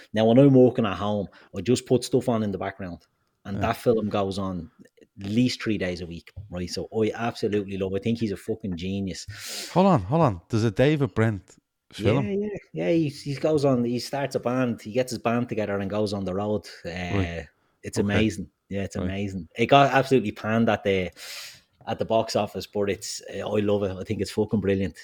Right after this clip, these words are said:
Speaker 1: Um, he's so cringy and so relatable. Uh, I just love The Office. I think it's brilliant, but he always done it on the Fawlty Towers model. 'Cause Only Fools and Horses, as an example.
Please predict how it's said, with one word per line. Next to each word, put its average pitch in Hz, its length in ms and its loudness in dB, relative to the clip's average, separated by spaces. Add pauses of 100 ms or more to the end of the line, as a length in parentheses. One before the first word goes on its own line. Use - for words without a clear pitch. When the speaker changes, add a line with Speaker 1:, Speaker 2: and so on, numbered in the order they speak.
(180)
Speaker 1:
Um, 92 540 -2
he's 104 140 -4
so 131 180 8
cringy 120 440 6
and 98 100 0
so 107 140 0
relatable. 98 520 2 (180)
Uh, 95 420 -6 (120)
I 113 40 8
just 120 200 6
love 139 160 12
The 131 120 6
Office. 139 280 2
I 120 60 0
think 123 160 0
it's 113 80 -4
brilliant, 127 360 2
but 117 120 2
he 139 200 2
always 127 380 2
done 117 200 -2
it 104 100 -6 (500)
on 117 180 4
the 107 60 4
Fawlty 107 420 0
Towers 98 300 -4
model. 95 340 -4 (360)
'Cause 120 180 6
Only 147 180 8
Fools 135 220 6
and 110 100 0
Horses, 113 360 -2
as 98 120 -2
an 98 80 -2
example. 104 500 -4